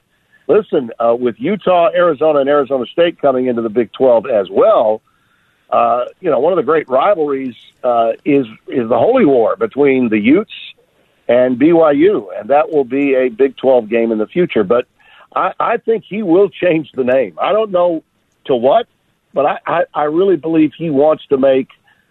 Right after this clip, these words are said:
uh, his mark and, and is continuing to do anything that he can to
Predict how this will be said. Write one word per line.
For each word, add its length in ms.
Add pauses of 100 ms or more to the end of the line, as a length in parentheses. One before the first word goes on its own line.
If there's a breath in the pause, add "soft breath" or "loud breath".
(220)
uh, 120
his 280
mark 440
and, 260
and 180
is 280
continuing 680
to 120
do 440
anything 380
that 100
he 100
can 560
to 260